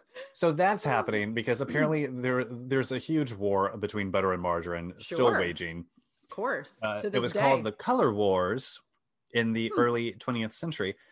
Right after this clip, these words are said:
Speaker 1: uh, when butter demanded that margarine stop dyeing itself yellow to look like butter.
Speaker 2: <gasps> Oh.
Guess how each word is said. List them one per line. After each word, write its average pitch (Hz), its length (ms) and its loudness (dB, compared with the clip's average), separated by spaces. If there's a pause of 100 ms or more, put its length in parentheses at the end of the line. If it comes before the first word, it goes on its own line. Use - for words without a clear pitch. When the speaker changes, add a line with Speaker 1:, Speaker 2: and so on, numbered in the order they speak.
(240)
Speaker 1:
uh, 117 240 -4
when 123 260 -4
butter 127 260 -2
demanded 113 680 -2
that 107 160 -2
margarine 104 640 -2
stop 107 520 -4
dyeing 101 480 -2
itself 92 480 -4
yellow 98 520 0
to 98 200 -10
look 87 280 -8
like 80 180 -8
butter. 85 340 -6 (440)
Speaker 2:
<gasps> 233 40 -16 (680)
Oh. 202 1500 -8